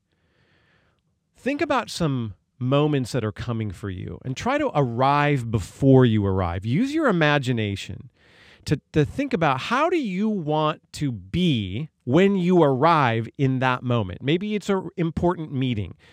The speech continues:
Maybe it's, um, uh, a, a difficult conversation you're gonna have or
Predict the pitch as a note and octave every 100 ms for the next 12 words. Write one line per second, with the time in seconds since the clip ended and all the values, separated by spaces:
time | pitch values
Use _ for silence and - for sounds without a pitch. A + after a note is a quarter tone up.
0 | - A#2 D#3 F#3+ A3 G3 F3+ - F3 D#3
1 | D3 C3 A#2+ - - _ _ - A#2+ A#2
2 | A2+ C#3 C3 D3 B2+ E3 F#3 D#3+ - D#3+
3 | C#3+ C3+ C#3+ C3 B2 G#2+ G#2 C3 A2+ G2+
4 | G2+ - - - C#3 C3 C3